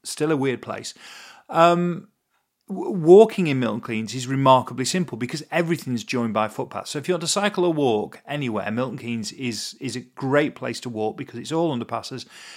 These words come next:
You don't have to cross a road. It's, in that respect, it's really easy to commute your way around. So I went for a walk.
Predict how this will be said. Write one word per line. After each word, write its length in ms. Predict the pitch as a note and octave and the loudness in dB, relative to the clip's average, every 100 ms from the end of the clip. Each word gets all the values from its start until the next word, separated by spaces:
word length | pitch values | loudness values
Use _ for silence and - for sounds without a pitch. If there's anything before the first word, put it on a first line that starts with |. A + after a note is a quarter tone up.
| - | -14
You 100 | - | -4
don't 180 | C#3+ C#3 | 2 2
have 120 | C3+ | 0
to 80 | - | -6
cross 220 | B2 B2+ | -4 -4
a 40 | B2 | -2
road. 460 | B2+ D#3 D#3+ D#3 | 2 4 4 2
It's, 320 | B2+ C#3+ - - | 0 -4 -4 -6
in 260 | - C#3+ C#3 | -2 0 2
that 180 | E3 | 2
respect, 340 | A#2+ - B2+ - | 0 -6 -6 -8
it's 140 | B2+ | -6
really 300 | C#3 C#3 C3+ | -2 0 0
easy 480 | C3+ D#3 C#3 A#2+ A2+ | -2 -4 -4 -6 -8
to 260 | - C3 B2+ | -6 -4 -4
commute 560 | - B2+ B2+ C#3+ - | -6 -4 -4 -6 -6
your 220 | B2+ A#2+ | -4 -4
way 160 | A#2 A#2 | -2 -2
around. 320 | A#2+ A2+ G#2+ | 0 -2 -2
So 100 | B2+ | -2
I 60 | D3+ | 0
went 180 | A#3+ G3+ | 0 0
for 80 | |
a 60 | G#2 | -2
walk. 340 | G2+ G2 - | 0 0 -4